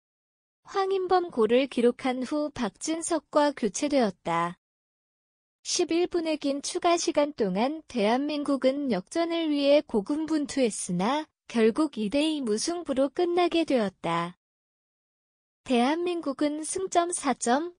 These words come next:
일 승 일 무으로 일 위 요르단과 동률이지만, 골 득실에서 밀려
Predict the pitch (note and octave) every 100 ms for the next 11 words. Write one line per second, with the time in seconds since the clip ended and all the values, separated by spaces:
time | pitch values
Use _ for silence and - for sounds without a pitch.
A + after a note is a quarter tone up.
0 | _ G#3+ A3+ - D#4+ D#4+ A3 A#3 B3 C4
1 | C4+ A#3 _ A3 A#3 D4 A#3+ G#3 D#4 D4
2 | G#3+ C4 D#4 C4+ C4 C#4 C#4+ D4+ A#3+ G#3+
3 | C4 D4+ D4+ D#4 C#4+ C#4 D4 D4+ E4 D#4
4 | - A3+ - E4+ D#4 C#4 C#4+ G#3+ F3 G3+
5 | C4+ D4+